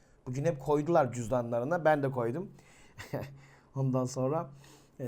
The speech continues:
yakın olsanız size de yazardık yani. Ama, e, size belki bunu yazıp gönderemem şu anda. İmkanım yok ona. Ama size bir dua kolyesi göndereyim. He?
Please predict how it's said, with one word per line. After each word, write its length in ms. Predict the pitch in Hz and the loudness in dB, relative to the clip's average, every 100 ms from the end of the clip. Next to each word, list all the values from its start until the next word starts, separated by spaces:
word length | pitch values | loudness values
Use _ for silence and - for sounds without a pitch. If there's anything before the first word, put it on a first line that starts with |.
| 113 | -6
yakın 480 | 104 101 123 135 156 | -6 -4 -2 -2 -2
olsanız 340 | 139 165 190 | -2 -2 -2
size 180 | 165 170 | 2 2
de 60 | |
yazardık 540 | 165 147 160 151 135 135 | 4 4 4 4 2 -2
yani. 300 | 110 104 92 - - - | -4 -6 -10 -16 -4 10
Ama, 380 | 190 226 233 - - - - | 12 12 10 2 -20 -6 2
e, 240 | 139 123 123 | 4 4 -4
size 260 | - 175 190 | -4 4 8
belki 240 | 208 202 | 8 8
bunu 140 | 196 208 | 2 6
yazıp 380 | 185 175 196 190 | 6 6 4 4
gönderemem 480 | 180 196 214 160 | 8 8 8 6
şu 180 | 139 156 | 4 6
anda. 380 | 147 143 185 208 | 6 8 4 4
İmkanım 440 | 151 151 160 156 175 | -4 -2 0 2 2
yok 160 | 175 | 2
ona. 340 | 139 160 214 - - _ _ _ _ _ _ _ - - | 2 2 2 -2 -18 _ _ _ _ _ _ _ -20 -4
Ama 180 | 135 147 | -2 0
size 280 | 135 147 147 | 0 0 0
bir 160 | 139 | 0
dua 260 | 139 147 143 | 6 8 8
kolyesi 420 | 143 123 117 127 | 4 0 -2 -4
göndereyim. 500 | 107 92 85 69 67 - - _ _ _ _ _ _ _ _ _ - | -4 -6 -10 -12 -16 -18 -20 _ _ _ _ _ _ _ _ _ 0
He? 320 | 131 160 | 4 4